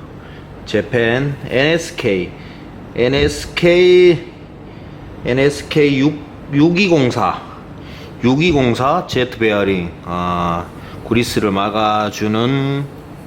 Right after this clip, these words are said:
막아주는 게 있는, 예, 제트 베어링이 들어가 있습니다. 이 베어링이 예전에 이천십삼 년식 걸 제가 봤을 때, 어, 대만산 베어링이 있었거든요. 근데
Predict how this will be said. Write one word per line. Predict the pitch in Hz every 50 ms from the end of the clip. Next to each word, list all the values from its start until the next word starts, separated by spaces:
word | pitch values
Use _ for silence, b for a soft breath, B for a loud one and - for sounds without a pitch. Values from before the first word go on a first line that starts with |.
| - - -
막아주는 | 107 113 127 123 143 135 - 131 127 131 135 139 127
게 | 127 123
있는, | 107 101 107 113 123 143 165 180 180 165 143 98
예, | 95 92 90 -
제트 | - 113 113 113 - -
베어링이 | 113 104 98 98 92 101 101 110 123 120
들어가 | 107 101 98 95
있습니다. | 90 - - 90 87 80 82 71 B B B B B B B B B B B B B
이 | 202 226 233
베어링이 | 185 185 170 175 185 202 240 254 262 254 247 226 208 196 180 156 131 127
예전에 | 127 135 - - 226 240 247 233 208 180 170 156 143 131
이천십삼 | 127 139 170 170 - - - 247 262 262 240 - - - 254 254 - - 214 202 208 214
년식 | 240 302 339 330 320 320 320 320 311 311 311 302 302 294 - - 226 - -
걸 | 175 160 147 120
제가 | 127 123 123 127
봤을 | 113 113 113 113 - - 117
때, | - - 151 156 139 104 85 80 B B B B B B B B B B B B -
어, | - 98 95 92
대만산 | - 120 143 190 233 269 262 247 214 165
베어링이 | 131 120 107 104 104 110 107 101 98
있었거든요. | 95 - 110 95 - 98 90 90 85 92 110 151 175 -
근데 | - - 175 190 180 180 160 127 110 95 87 -